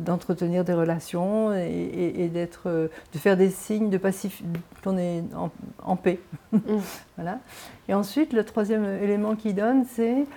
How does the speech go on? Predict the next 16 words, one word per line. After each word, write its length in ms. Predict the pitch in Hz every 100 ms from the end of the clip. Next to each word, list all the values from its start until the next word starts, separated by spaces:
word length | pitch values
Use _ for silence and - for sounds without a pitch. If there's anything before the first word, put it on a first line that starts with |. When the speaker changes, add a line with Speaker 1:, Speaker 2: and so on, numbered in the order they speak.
| - - -
Speaker 1:
euh, 80 | 208
on 140 | 214
est, 220 | 233 226 226
on 160 | 220
est 120 | 220 214
bénéficie 720 | 220 247 240 240 214 262 247
d'une, 420 | 214 214 202 190
euh, 360 | 180 175 175 202
une 100 | 214
attention 400 | 214 214 214 226
polie, 400 | - 180 165 165 - - _ -
civile. 540 | - 196 165 151 147 - - - -
Voilà. 140 | 175
Speaker 2:
Mm. 40 | 170 165 -
Speaker 1:
C'est-à-dire 460 | 196 190 185 240 240
qu'on, 760 | - 208 208 202 196 190 185 180